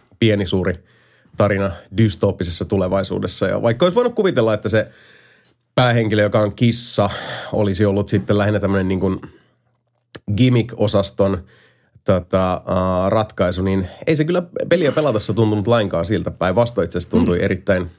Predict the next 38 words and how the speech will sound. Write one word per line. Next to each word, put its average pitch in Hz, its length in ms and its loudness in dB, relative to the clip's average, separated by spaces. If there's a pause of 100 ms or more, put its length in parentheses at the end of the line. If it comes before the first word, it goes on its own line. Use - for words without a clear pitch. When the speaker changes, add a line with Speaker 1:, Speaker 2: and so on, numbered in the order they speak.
(180)
Speaker 1:
luontevalta 87 640 0
ja, 85 160 -2 (120)
ja 82 100 0
tota, 87 400 -2 (760)
johdonmukaiselta, 117 840 2
vaikka 80 240 -4
se, 85 260 -2
se 85 240 -4
hieman 95 340 0
erikoinen 92 760 -2 (560)
tasoloikka-malli, 95 1400 0
Speaker 2:
Mm. 87 60 0
Speaker 1:
jossa 90 240 -4
sä 87 120 -2
sitten 90 300 -2
niin 87 80 -2
kuin 90 80 0
aina 90 160 -2
valitset 101 420 0
kohteen 95 560 0
ja 90 80 -2
hyppäät 87 460 -2
siihen 85 220 -2
vähän 87 200 -2
semmoiseen 90 300 -2
niin 87 120 -4
kuin, 87 220 -4 (1080)
vähän 156 120 2
niin 233 80 0
kuin 220 140 -4 (400)
point 147 260 2
and 117 100 0
click 123 300 0
tyyliin 113 460 2
kinda 110 340 2
sorta, 101 300 0
tai 95 200 0
sitten 95 360 -2